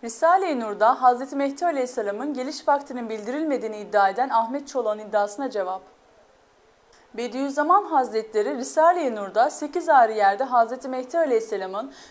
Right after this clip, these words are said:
çıkış tarihinin Hicri bin dört yüzler olduğunu bildirmiştir. Delil üç.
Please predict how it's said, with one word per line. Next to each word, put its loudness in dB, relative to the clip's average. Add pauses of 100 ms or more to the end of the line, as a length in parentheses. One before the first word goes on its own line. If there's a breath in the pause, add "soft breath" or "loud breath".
(120 loud breath)
çıkış -8
tarihinin 2 (240 loud breath)
Hicri -6
bin -4
dört -4
yüzler 2
olduğunu 0
bildirmiştir. -8 (220)
Delil -4
üç. -12